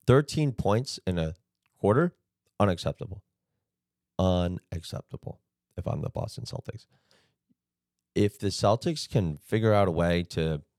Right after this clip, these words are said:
come out in the second half with a little bit more energy and rhythm, they should have no problem winning this game. 'Cause usually they, they atta-, they average sixty points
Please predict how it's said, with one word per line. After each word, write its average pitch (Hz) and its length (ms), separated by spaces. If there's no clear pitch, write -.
come 120 220
out 110 200
in 87 60
the 85 80
second 87 320
half 80 340
with 101 160
a 101 40
little 113 260
bit 147 240
more 110 340
energy 98 540
and 90 220
rhythm, 95 360
they 104 120
should 98 160
have 98 100
no 95 160
problem 82 440
winning 80 180
this 76 160
game. - 220
'Cause 107 200
usually 143 300
they, 127 160
they 110 300
atta-, 107 260
they 117 420
average 131 600
sixty 175 440
points 113 500